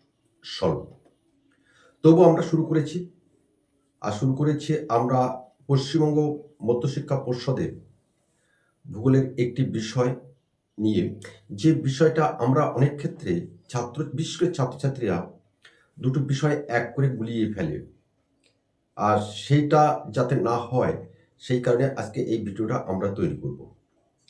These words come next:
আজকের ভিডিওর শিরোনাম ম্যাংমা ও লাভা।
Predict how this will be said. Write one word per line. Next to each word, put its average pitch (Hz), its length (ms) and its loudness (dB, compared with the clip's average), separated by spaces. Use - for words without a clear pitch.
আজকের 135 380 2
ভিডিওর 175 300 2
শিরোনাম - 380 4
ম্যাংমা 143 460 6
ও 120 60 0
লাভা। 85 320 0